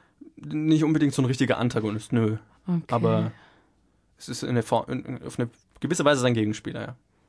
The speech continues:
Speaker 1: Einer seiner Gegenspieler.
Speaker 2: Oh, shit. Ist es ein, ähm, Zeichentrickfilm?
Speaker 1: Nee.
Speaker 2: Also
Speaker 1: Live
Speaker 2: echt
Speaker 1: Action.
Speaker 2: ein Live-Action, okay.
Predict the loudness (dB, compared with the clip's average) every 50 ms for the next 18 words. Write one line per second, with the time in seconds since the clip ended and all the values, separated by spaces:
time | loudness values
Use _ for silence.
0 | _ _ _ _ _ -8 -6 -6 -6 -6 -6 -10 -12 -14 -12 -12 -12 -12 -12 -12
1 | -14 -14 -14 -16 _ _ _ _ _ -20 -18 -16 -16 -16 -16 -18 -20 -20 -16 -14
2 | -14 -12 -14 -14 -16 -18 -20 _ _ _ _ _ _ _ _ _ -4 -4 -4 -4
3 | -4 -2 0 2 2 2 2 4 4 6 6 6 6 6 6 4 4 2 2 2
4 | 2 4 4 2 0 0 -2 -2 0 0 0 0 -2 -4 _ _ -2 -2 -2 -2
5 | _ _ _ _ -20 _ _ _ _ _ _ _ _ _ _ _ _ _ _ _
6 | -6 -4 -4 -4 -4 -6 -8 -8 -8 -6 -6 -6 -6 -6 -8 -12 -12 -10 -8 -8
7 | -8 -10 -10 -10 -10 -10 -10 -10 -10 -8 -8 -8 -8 -6 -6 -6 -6